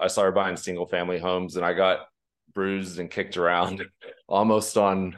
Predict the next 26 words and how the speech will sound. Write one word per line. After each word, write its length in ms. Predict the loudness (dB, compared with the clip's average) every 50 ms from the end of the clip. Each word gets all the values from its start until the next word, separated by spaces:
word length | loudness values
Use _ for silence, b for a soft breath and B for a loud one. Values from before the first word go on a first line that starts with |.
| -12 -2
every 280 | 0 2 4 4 4 4
investment. 600 | 2 0 0 0 0 0 -2 -6 -4 -6 -6 -6 _ _ _ _ _ _ _ _ _
There 140 | 2 2 2
was 180 | 2 2 -2 -6
mistakes 580 | -8 -8 -6 0 0 0 0 0 -6 -12 -8
made, 520 | -4 -2 0 0 0 -2 -4 -8 -12 -6 _
but 400 | 4 4 6 4 4 0 -4 -14 _ _ _ _ _ _ _ -4
real 160 | 0 0 0
estate's 380 | 0 0 -2 -2 -2 -2 -4
forgiving, 840 | -8 -10 -10 -8 -2 0 0 2 2 0 -2 0 -2 -2 -2 -4 -6 -12
especially 420 | -14 -2 0 0 0 2 -2 -2
buying 360 | 2 2 2 4 4 2 0
it 140 | 0 -2 -2
at 120 | -2 -2
that 160 | -2 -2 -2 -4 -8 -8
time. 540 | -6 -4 -4 -2 -2 -4 -4 -6 -6 -10 -14 _ _ _ _ _ _ -6
Um, 340 | -4 -2 -2 -2 -4 -6
it 140 | -8 -6 -6
was, 300 | -6 -6 -6 -10 -16 -20 _ _ _ _ _ _ _ _ _ _ _ _ _ _ _ _ _ _ _ _ _ _ _ _ _ _ _
it 80 | -2
was 140 | -2 0 0
a 60 | -2
great 260 | 0 2 2 2 2
learning 320 | 0 0 0 0 2 2 4
lesson, 540 | 2 2 2 0 -4 -4 -4 -4 -6 -10 _ _ -6
plus 640 | 0 2 4 4 2 0 -8 -10 -12 -14 -16 -20